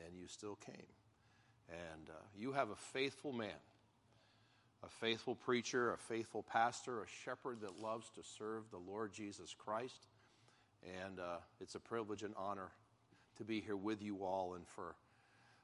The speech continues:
for, uh, Brian to call me friend, I call him friend, and I'm very thankful. On Sunday, you heard from a much better preacher than I am. Uh, Brian Calloway is, uh,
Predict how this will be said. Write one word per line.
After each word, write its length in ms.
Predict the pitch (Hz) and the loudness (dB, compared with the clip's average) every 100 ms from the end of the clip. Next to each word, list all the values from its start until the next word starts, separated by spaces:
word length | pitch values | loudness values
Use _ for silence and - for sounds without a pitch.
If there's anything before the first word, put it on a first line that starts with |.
| - | -8
for, 300 | 107 92 92 | -2 0 0
uh, 160 | 90 50 - | -2 -4 0
Brian 280 | 104 110 104 | 6 6 4
to 80 | 98 | -2
call 240 | 110 104 | -2 -2
me 160 | 101 95 | -2 -4
friend, 340 | - 90 87 | -6 -8 -4
I 120 | 87 | -6
call 320 | 87 - 95 92 | -6 -6 -6 -6
him 180 | 110 107 101 - | -8 -8 -8 -8
friend, 240 | 92 85 | -8 -8
and 80 | 80 | -10
I'm 140 | 87 80 | -10 -8
very 220 | 92 90 - | -6 -6 -4
thankful. 460 | 85 85 - 82 - - - - - - - - - | -4 -4 -10 -16 -16 -20 -20 -20 -20 -20 -20 -20 -6
On 100 | 127 | -4
Sunday, 440 | 120 - 160 160 156 | 0 6 8 10 8
you 300 | 135 135 123 - | 8 6 4 6
heard 340 | 165 151 123 | 10 10 8
from 540 | - 123 113 110 107 110 - - - - - - | 2 6 8 8 6 -2 -14 -20 -20 -20 -10 -4
a 80 | |
much 360 | 107 117 120 107 | 2 2 2 0
better 220 | 120 117 | 2 2
preacher 500 | - - 120 - 92 87 | 0 0 0 -2 -6 -6
than 140 | 85 | -4
I 140 | 85 | -4
am. 240 | 82 69 57 - - - - - - - - - _ 87 | -4 -6 -10 -16 -20 -20 -20 -20 -20 -20 -20 -20 _ -12
Uh, 300 | 82 82 82 | -8 -6 -6
Brian 380 | 101 101 101 95 | 0 2 2 -2
Calloway 680 | - 113 113 104 90 90 92 | 4 8 8 6 4 2 2
is, 320 | 87 87 - 98 | 0 -2 -4 -4
uh, 200 | 87 85 | -2 -4